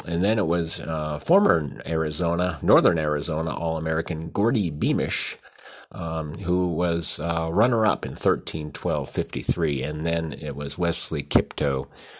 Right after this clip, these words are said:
um, uh, running that thirteen fourteen seventy-four. He was the best of fifteen collegians, um,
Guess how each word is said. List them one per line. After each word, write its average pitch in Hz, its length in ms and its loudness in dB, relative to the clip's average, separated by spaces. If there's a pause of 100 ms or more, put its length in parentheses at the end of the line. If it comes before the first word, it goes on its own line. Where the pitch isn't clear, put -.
(200)
um, 67 500 -8 (100)
uh, 67 260 -6
running 78 340 -2
that - 180 -4
thirteen 71 640 -2 (320)
fourteen 73 600 -2
seventy-four. 73 840 -2 (560)
He 90 140 2
was 104 160 4
the 117 80 4
best 117 400 6
of 78 380 -2
fifteen 113 540 0
collegians, 80 840 -2 (500)
um, - 600 -10